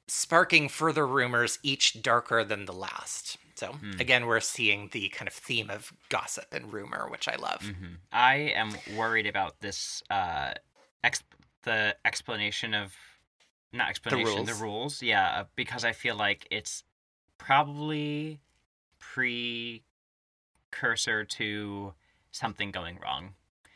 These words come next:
Speaker 1: You think it's, like, foreshadowing?
Speaker 2: Yeah, I think that they're showing how heavily guarded these people need to be, and that something is gonna happen despite them being heavily guarded.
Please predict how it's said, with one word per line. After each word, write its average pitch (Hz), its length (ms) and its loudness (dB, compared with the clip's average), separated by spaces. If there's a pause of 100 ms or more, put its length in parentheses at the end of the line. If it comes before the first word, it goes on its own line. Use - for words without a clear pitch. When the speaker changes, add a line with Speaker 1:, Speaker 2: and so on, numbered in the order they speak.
(440)
Speaker 1:
You 135 120 4
think 127 160 6
it's, 110 80 0
like, 127 120 4
foreshadowing? 107 640 2
Speaker 2:
Yeah, 185 360 4
I 151 100 0
think 156 220 -2
that 156 100 -4
they're 135 140 -2
showing 131 400 2
how 120 180 2
heavily 117 320 0
guarded 104 320 -4
these 113 160 -6
people 107 260 -6
need 107 160 -6
to 107 100 -8
be, 117 540 0
and 101 280 0
that 95 220 4
something 110 360 -4
is 107 100 -6
gonna 101 180 -2
happen 92 760 -4 (440)
despite 113 560 -4
them 98 180 -6
being 104 200 -4
heavily 101 340 -4
guarded. 98 580 0